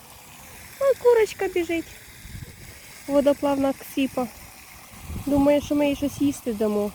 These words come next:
Ой, а в мене нема з собою нічого цього разу. Щось я й забулася, що тут каченятка є, щоб їх погодувати можна було. О,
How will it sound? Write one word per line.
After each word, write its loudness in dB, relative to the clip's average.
Ой, -2
а 0
в 0
мене 2
нема 0
з -16
собою 2
нічого 0
цього -2
разу. -4
Щось 0
я 8
й 8
забулася, 2
що -10
тут -6
каченятка 2
є, 4
щоб 0
їх 2
погодувати 2
можна 0
було. -4
О, -6